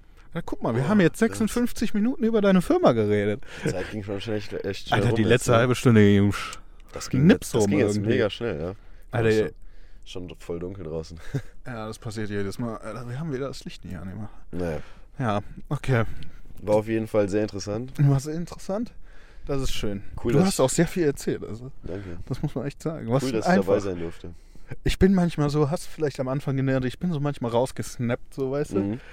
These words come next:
Speaker 1: <laughs>
Speaker 2: Aber passiert, ja.
Speaker 1: Alter, das passiert mir manchmal öfter irgendwie. Mitten im Gespräch einfach so, „Alter, da muss ich mir noch denken.
Speaker 2: <laughs>
Speaker 1: Das muss ich mir noch aufschreiben.“ Alter.
Speaker 2: Das hatte ich tatsächlich auch so bei, ähm,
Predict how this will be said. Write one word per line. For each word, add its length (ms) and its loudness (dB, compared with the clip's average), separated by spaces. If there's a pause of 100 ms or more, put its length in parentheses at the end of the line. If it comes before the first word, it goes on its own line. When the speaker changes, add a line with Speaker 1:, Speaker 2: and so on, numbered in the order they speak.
(160)
Speaker 1:
<laughs> 880 2
Speaker 2:
Aber 320 -4
passiert, 460 -4
ja. 220 -6 (1300)
Speaker 1:
Alter, 280 -6
das 120 -12
passiert 320 -12
mir 140 -10
manchmal 380 -10
öfter 260 -12
irgendwie. 440 -10 (100)
Mitten 260 -4
im 160 -4
Gespräch 420 -4
einfach 220 -4
so, 220 -2 (360)
„Alter, 320 -12
da 140 -10
muss 280 -12
ich 120 -14
mir 100 -14
noch 140 -14
denken. 300 -12 (180)
Speaker 2:
<laughs> 100 0 (260)
Speaker 1:
Das 240 0
muss 140 0
ich 100 -8
mir 120 -4
noch 140 -6
aufschreiben.“ 540 -8
Alter. 240 -12 (140)
Speaker 2:
Das 140 -2
hatte 120 6
ich 80 -12
tatsächlich 400 0
auch 180 2
so 120 -2
bei, 380 4
ähm, 600 0